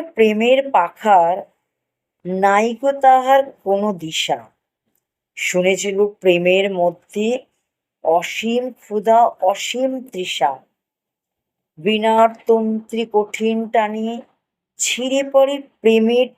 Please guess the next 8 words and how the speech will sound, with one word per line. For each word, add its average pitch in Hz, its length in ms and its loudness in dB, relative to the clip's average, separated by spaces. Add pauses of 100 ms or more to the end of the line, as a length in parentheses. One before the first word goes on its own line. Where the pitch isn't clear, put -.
টানে, 160 340 0 (680)
শুনেছিল 269 640 -2 (760)
প্রেমের 220 500 0 (140)
কুঞ্জে 190 560 -8 (640)
অনেক 247 400 0 (140)
বাঁকা 185 460 0 (640)
বলি 185 520 -2
খুঁজি। 151 420 -12